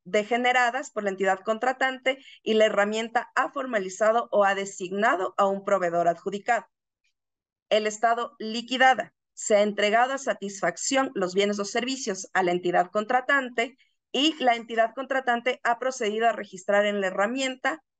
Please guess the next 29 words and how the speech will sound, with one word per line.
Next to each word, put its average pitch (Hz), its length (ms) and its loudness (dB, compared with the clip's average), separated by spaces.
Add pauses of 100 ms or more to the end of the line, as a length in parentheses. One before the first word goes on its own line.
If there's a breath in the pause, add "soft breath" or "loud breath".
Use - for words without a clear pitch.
(200)
del 220 420 2
catálogo 214 480 0
electrónico 247 720 -2
el 208 160 2
acta 233 260 -2
entrega-recepción 202 960 -2
definitiva 269 840 -2
y 202 140 -8
con 202 280 0
lo, 208 240 0 (240)
por 208 140 0
lo 220 160 0
cual 254 260 2 (260 soft breath)
se 247 360 0
ha 233 80 2
liquidado 202 520 -2
dicha 180 400 -2
orden 165 260 -6
de 160 120 -10
compra. - 300 -8 (1000)
Estado 226 440 0
liquidada 196 520 0
parcial 226 480 0 (360)
se 247 220 0
muestra 269 520 -2
posterior 220 540 0
al 202 160 -2
estado 202 340 0
revisado, 202 720 -4